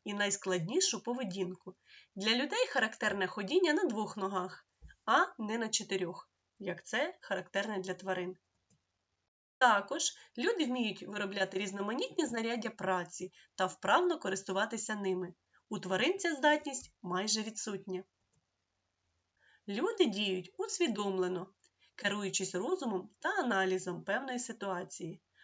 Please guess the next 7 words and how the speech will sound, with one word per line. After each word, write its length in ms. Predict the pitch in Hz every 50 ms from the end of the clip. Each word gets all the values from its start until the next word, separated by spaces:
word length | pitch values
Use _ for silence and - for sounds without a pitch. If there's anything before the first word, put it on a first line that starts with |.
| - -
а 120 | - 208 202
тваринам 540 | 202 208 190 196 214 262 370 427 392 392 370
притаманна 720 | 370 370 359 339 320 302 311 302 277 254 247 240 247 -
вроджена 680 | 233 196 208 233 294 427 392 - 320 311 294 285 247 -
неусвідомлена 880 | 262 330 466 415 320 247 - 226 214 185 233 247 247 240 226 220 208 202
поведінка, 800 | - 202 196 196 190 175 185 196 185 180 - _ - - 214 - _ _ _ _ _ _ -
інстинкти. 840 | 311 359 359 302 - - - 196 190 190 190 190 - - - -